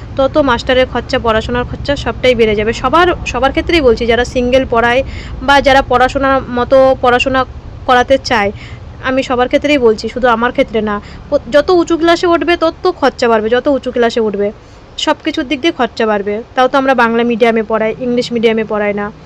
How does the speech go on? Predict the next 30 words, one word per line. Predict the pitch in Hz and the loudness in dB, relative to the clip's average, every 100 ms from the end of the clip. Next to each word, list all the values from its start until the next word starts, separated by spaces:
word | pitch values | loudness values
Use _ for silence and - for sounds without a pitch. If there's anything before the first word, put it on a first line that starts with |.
| - - | -12 -2
মানে | 320 | 0
আমি, | 254 269 247 208 - - - - | 2 2 2 0 -4 -16 -16 -4
আমার | 262 254 | -2 -2
ক্ষমতা | - 254 254 269 262 | -2 -2 0 0 0
নেই | 247 254 | 2 2
বলেই | 240 262 262 | 2 2 2
তো | 262 | 0
ইংলিশ | 240 233 | -2 -4
মিডিয়ামে | 240 226 226 | -4 -4 -4
পড়াতে | 220 214 214 220 | -2 -4 -4 -4
পারি | 220 214 | -4 -2
না, | 220 | -4
নাহলে | 220 220 | -4 -4
তো | 247 | -4
ইচ্ছা | 220 - 233 | -4 -6 -2
হয় | 220 214 | -2 -2
যে | 208 226 | 0 2
ইংলিশ | 233 233 | 2 0
মিডিয়ামে | 233 220 226 | 0 0 0
হাবড়াতে | 226 220 214 214 226 | 0 -2 0 -2 -2
পড়াই। | 214 214 214 226 - - - - | -4 -4 -4 -6 -14 -18 -18 -2
বাংলা | 311 269 269 | 0 2 2
মিডিয়ামে | 277 285 277 277 | 4 4 4 2
পড়ুক, | 262 262 240 | 2 0 0
যদি | 254 247 - | -4 -4 0
পড়ে | 233 240 | 2 2
কিছু | 254 254 | -2 -2
করতে | 240 226 240 | -2 -2 -2
পারে, | 226 214 214 208 | 0 0 0 0
পারবে। | 220 208 214 | -2 0 -4